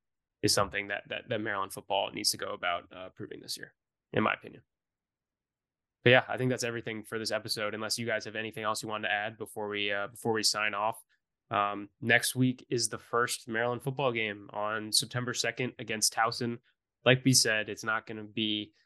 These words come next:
the most interesting game to watch. I'm assuming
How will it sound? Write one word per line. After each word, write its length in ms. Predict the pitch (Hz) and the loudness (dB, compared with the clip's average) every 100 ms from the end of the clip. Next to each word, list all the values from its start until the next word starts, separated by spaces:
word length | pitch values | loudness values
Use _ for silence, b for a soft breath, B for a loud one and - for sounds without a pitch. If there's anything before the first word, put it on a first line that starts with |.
| _ _ | _ _
the 80 | - | 6
most 160 | 127 123 | 8 6
interesting 480 | 135 127 - 117 | 2 -2 -4 -4
game 440 | 107 110 113 110 110 _ _ - | -2 -2 -2 -6 -12 _ _ -2
to 260 | 110 98 - | 0 0 0
watch. 540 | 104 110 117 - - - | 6 6 6 0 -4 -2
I'm 160 | 107 | 0
assuming 460 | 107 - 113 107 | 0 0 0 -2